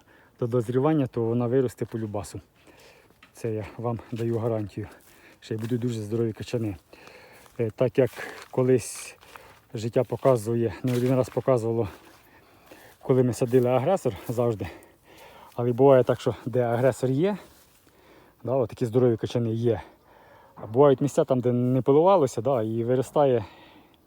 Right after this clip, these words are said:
саме листя виростає. Типа такого, от, як зараз тут,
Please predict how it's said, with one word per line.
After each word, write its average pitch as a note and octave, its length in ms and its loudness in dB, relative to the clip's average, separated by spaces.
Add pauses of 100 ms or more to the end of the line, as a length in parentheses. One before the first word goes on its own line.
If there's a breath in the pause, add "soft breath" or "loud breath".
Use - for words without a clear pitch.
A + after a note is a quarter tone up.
(120)
саме G#3 240 0
листя B2 320 2
виростає. G#2 500 -4 (1000 soft breath)
Типа C#3 180 0
такого, A2 460 0
от, F#2+ 160 -10
як A2+ 180 -8
зараз A2 300 -2
тут, A#2+ 160 -6